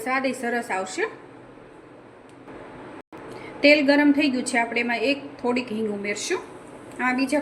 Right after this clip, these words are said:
કોઈ મસાલા નથી ઉમેરવાના. અને એક બાદિયું અને તમાલપત્ર.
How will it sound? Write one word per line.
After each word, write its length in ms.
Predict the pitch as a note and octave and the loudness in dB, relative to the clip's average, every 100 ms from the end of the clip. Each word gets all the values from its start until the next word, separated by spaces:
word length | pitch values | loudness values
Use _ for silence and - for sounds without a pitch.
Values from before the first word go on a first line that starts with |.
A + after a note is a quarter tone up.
| C#4+ | 4
કોઈ 160 | E4 D4 | 4 6
મસાલા 360 | C#4+ C#4 B3+ B3+ | 4 2 2 2
નથી 220 | C4+ A3 G3+ | -2 -4 -2
ઉમેરવાના. 460 | G#3 G#3 A#3+ F4 A4 - - G#3 | 0 2 4 4 2 -8 -10 -4
અને 120 | A3 C4 | 2 2
એક 100 | A3+ B3 | 2 2
બાદિયું 420 | C#4 A#3 A#3+ F4+ - G#3 | 2 2 -2 -2 -4 -4
અને 120 | B3 B3 | -2 0
તમાલપત્ર. 580 | B3 F#3+ - - - | 0 0 -2 -6 -8